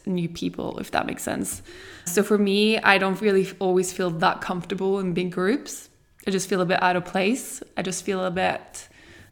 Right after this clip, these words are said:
yeah, out of place, really. And when I was going to Cannes by myself, I was like, "Okay, I'm looking forward to some, like, peace and quiet, just me. I'll decide exactly what I wanna do and what, what I'm gonna do."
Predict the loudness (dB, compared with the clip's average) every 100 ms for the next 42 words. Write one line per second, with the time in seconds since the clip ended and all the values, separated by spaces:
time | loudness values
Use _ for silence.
0 | 2 4 6 4 4 4 4 4 2 0
1 | -4 -12 -20 -20 _ _ -20 -16 -8 2
2 | 2 4 4 4 2 0 0 4 8 8
3 | 8 6 4 0 -10 _ _ _ 8 10
4 | 10 8 6 4 2 -2 4 4 4 0
5 | 2 2 2 2 0 2 4 4 2 0
6 | 0 0 -2 -2 -2 -6 -4 -4 -4 -2
7 | 0 0 0 -2 -2 -2 -4 -2 -2 -2
8 | -4 0 0 2 -2 0 0 0 -2 -2
9 | -2 0 0 2 4 4 4 2 2 2
10 | 0 4 4 4 2 2 0 -2 -4 -2
11 | -2 -2 -4 -6 -10 -20 -20 -20 -6 0
12 | 2 2 2 2 2 2 0